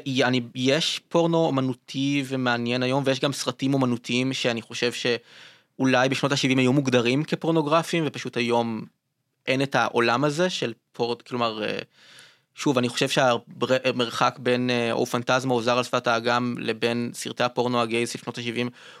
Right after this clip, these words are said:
הוא לא כזה גדול כמו שנראה, ופשוט אני חושב שאולי בתקופה ההיא הם היו נחשבים כז'אנר אחר.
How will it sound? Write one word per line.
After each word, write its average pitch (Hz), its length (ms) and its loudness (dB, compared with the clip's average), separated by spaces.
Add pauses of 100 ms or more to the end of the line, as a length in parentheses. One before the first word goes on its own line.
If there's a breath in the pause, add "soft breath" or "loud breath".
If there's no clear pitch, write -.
הוא 135 180 4
לא 147 180 6
כזה 151 240 2
גדול 131 240 2
כמו 135 140 -4
שנראה, 123 540 0
ופשוט 110 380 -10
אני 110 80 -6
חושב 113 140 -4
שאולי 117 600 -2
בתקופה - 400 -4
ההיא 120 160 0
הם 117 60 -4
היו 117 120 -2
נחשבים 117 420 -6
כז'אנר 113 580 -2
אחר. 120 260 0